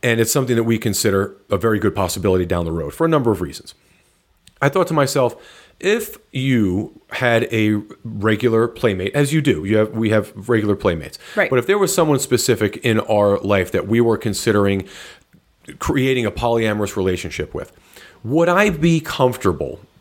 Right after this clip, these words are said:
Speaker 1: with you going to the places that we go to together? Places that are our regular hangouts, where we have brunch,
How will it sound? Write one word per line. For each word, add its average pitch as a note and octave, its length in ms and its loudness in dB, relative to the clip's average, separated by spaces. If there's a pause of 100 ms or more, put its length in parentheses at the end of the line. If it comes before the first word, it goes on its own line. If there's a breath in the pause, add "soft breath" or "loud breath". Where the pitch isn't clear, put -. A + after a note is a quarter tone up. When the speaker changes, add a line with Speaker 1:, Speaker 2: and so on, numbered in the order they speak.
(140)
Speaker 1:
with A#2+ 340 2
you B2 340 2 (420)
going B2+ 360 4
to A#2+ 120 0
the G2+ 80 2
places G#2 380 0
that G2+ 180 2
we B2 280 2
go G#2+ 180 4
to F#2 200 -4
together? - 420 -10 (500 loud breath)
Places C3 340 0
that A#2+ 120 2
are G#2+ 160 0 (320)
our C3 240 2
regular G#2 520 2
hangouts, E2 480 -10 (300 loud breath)
where D3 240 2
we C3+ 160 4
have G2+ 320 0
brunch, - 460 -4